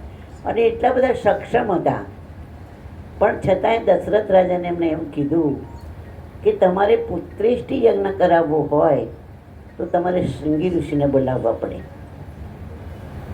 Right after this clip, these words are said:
શૃંગી ઋષિ પાસે જો તમે આ યજ્ઞ કરાવો તો જ તમને તમારો આ યજ્ઞ સફળ થાય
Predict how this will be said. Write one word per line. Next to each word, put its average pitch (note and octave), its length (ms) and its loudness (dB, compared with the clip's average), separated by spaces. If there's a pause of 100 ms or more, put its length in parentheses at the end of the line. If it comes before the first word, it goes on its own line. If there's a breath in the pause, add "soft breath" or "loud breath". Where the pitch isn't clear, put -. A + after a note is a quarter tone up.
(800)
શૃંગી G3+ 380 4
ઋષિ - 240 0
પાસે G#3 360 4
જો G#3+ 160 2
તમે G3 500 0 (640)
આ E3+ 100 4
યજ્ઞ F#3+ 340 2 (120)
કરાવો F3 440 4
તો G#3+ 380 2
જ C4 200 -4
તમને G#3 460 -2 (420)
તમારો G3 340 4
આ G3+ 80 6
યજ્ઞ F3+ 360 0 (160)
સફળ A3 340 2
થાય E3+ 340 4